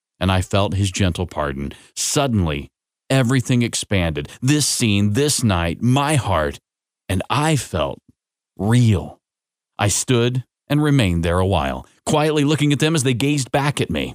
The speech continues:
And I realized something. I liked these people now, and I think they liked me.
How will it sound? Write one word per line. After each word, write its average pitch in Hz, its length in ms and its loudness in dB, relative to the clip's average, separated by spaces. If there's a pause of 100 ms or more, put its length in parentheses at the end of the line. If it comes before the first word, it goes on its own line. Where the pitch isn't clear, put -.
(300)
And 160 100 0
I 185 40 0
realized 185 500 2
something. 76 360 -4 (480)
I 147 160 0
liked 131 500 0
these 101 260 0
people 85 400 -2
now, 71 440 -4 (640)
and - 200 -6
I 123 240 2
think 95 600 0
they 95 380 0
liked 85 400 -2
me. 71 400 -4